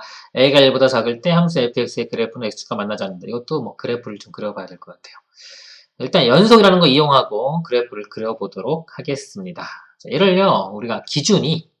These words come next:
문제가 보니까 절대값 X가 다 있죠? 절대값 X 기준으로 나눠볼게요.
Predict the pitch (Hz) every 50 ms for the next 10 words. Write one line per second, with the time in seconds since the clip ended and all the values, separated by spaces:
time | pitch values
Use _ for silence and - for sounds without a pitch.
0 | _ _ _ _ _ _ _ _ - - - - _ _ - 123 143 175 196 185
1 | 139 127 147 151 - 131 135 - 208 - 190 139 135 - - 165 - - 120 117
2 | 117 117 - 135 127 - - _ _ _ _ _ _ _ _ _ _ _ - -
3 | - - 135 139 - - 214 208 208 - 208 180 - 131 139 - - - 175 165
4 | - 123 117 135 135 127 110 101 101 110 113 98 98 92 - - 92 90 98 131
5 | 175 208